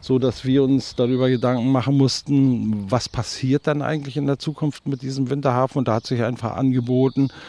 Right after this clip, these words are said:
da auch, ähm, zur Entwicklung des Tourismus touristische Angebote hier zu etablieren, um den Winterhafen, im Winterhafen. Und, äh, das, was Sie sehen, ist quasi das Ergebnis heute.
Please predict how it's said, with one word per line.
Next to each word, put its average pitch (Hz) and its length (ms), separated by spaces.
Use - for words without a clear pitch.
da 123 240
auch, 131 600
ähm, 123 640
zur 131 200
Entwicklung 127 520
des - 180
Tourismus 127 800
touristische 127 500
Angebote 123 720
hier 113 260
zu - 160
etablieren, 117 840
um 151 180
den 143 260
Winterhafen, 131 760
im 127 240
Winterhafen. 123 840
Und, 113 460
äh, 113 240
das, 110 240
was 127 100
Sie 135 120
sehen, 120 240
ist - 240
quasi 117 300
das 110 140
Ergebnis 123 480
heute. 85 300